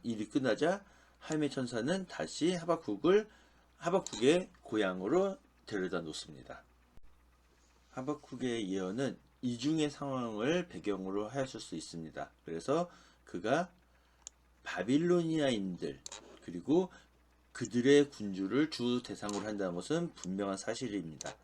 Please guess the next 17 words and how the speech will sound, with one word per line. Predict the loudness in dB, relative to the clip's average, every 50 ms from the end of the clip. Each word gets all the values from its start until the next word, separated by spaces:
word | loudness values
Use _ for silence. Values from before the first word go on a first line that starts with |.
| _ _ -20 -20 -20 -20 _ _
그런데 | -6 -4 -2 -2 0 2 4 4 4 2 -2 -8 -20 _
동시에 | -12 -8 -6 -4 -4 -4 -6 -6 -2 2 4 4 4 4 0 -4 -12 _ _ _ _ _ _ _ _ _ _ _ _ _ _ _ _ _ _ _ _ _ _ _ _ _ _ _ _ _ _ _ _ _
또 | 0 6 6
다른 | 8 6 6 4
질타를 | 0 -4 -6 -4 0 2 4 4
받고 | 4 2 2 -2
있는 | -2 -2 -2 -4 -6
사람이 | -4 -4 -4 -4 -4
있는데 | -6 -6 -8 -4 0 0 0
그 | 0 -2
사람은 | -8 -8 -4 -4 -2 0 0 0 0 -2 -8 -16 -20 -20 _ -10
유다 | -8 0 4 6 6
임금이었던 | 6 6 4 2 0 0 0 0 0 -2 -4 -4 -6 -10 _ -2 2 4 4 4 2 0 -4 -10 -16 -20 -20 _ _ _ _ _ _ _ _ _ _ _ _ _ _ _ -8 -4
여호야킴일 | -2 0 2 4 6 6 6 4 2 -2 -4 -2 -2 -2
것입니다. | -2 -4 -6 -6 -6 -8 -10 -12 -12 -14 -14 -14 -16 -20 _ _ _ _ _ _ _ _ _ _ -16 -16 -16 -18 -20 -20 _ -20 -20 _ _ _ _ _ _ _ _ _ _ _ _ _ _ _ -20 -18 -18 -20 -20 _ _ _ _ _ _ _ _ _ _ _ _ -18 -16 -10
여호야킴 | -8 -4 0 2 4 4 4 2 0 -4 -6 -6 -6
임금이 | -4 -4 -6 -6 -4 -2 -2 -4 -4